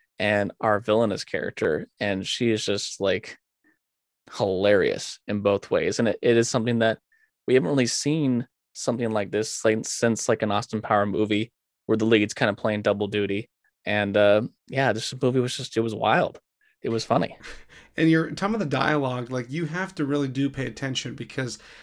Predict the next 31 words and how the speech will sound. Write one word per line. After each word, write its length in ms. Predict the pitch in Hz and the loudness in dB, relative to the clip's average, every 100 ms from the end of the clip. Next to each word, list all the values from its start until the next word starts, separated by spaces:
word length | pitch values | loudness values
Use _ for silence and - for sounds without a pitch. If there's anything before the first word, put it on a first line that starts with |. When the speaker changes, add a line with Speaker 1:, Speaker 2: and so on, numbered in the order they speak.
| _ | _
Speaker 2:
the 100 | - | -4
dialogue 520 | 139 143 160 175 160 135 | 2 2 2 2 2 2
is 140 | 123 | -2
very 240 | 135 143 | -2 -2
quick, 640 | 143 - - 160 160 - - _ _ _ | -4 -12 0 0 0 -6 -20 _ _ _
quick 260 | - - - | -4 -4 0
fire, 560 | - 139 131 131 127 - _ _ _ | 2 4 4 2 -2 -6 _ _ _
uh, 80 | 139 | -6
especially 460 | 120 - 151 - 147 | -2 0 0 2 0
with 160 | 135 | 0
the 80 | 135 | -6
two 240 | 120 139 | -4 -4
leads. 480 | 127 131 127 123 - - - | -2 -2 -2 -4 -10 -12 -6
They're 180 | 135 | -4
talking 420 | 135 - 156 156 147 | -2 0 0 0 -2
a 60 | |
mile 360 | 131 139 143 135 | 0 0 0 0
a 20 | |
minute, 400 | 127 123 127 - | -2 -2 -6 -6
so 340 | - 135 123 - - _ _ _ _ _ | -2 -2 -4 -10 -20 _ _ _ _ _
you 320 | - 180 170 | -8 0 4
have 160 | 160 160 | 6 6
to 100 | 160 | 4
really 260 | 156 151 139 | 4 6 4
pay 220 | 139 135 | 2 -2
attention. 560 | 131 131 131 127 120 | -2 -6 -6 -6 -8
But 240 | 113 131 - - - - - | -6 -6 -8 -16 -20 -20 -8
talking 300 | - 208 254 | 0 2 2
about 260 | 202 143 143 | 2 2 2
musical 380 | 160 190 151 | 2 2 0
numbers, 400 | 139 123 123 123 | 0 0 -2 -6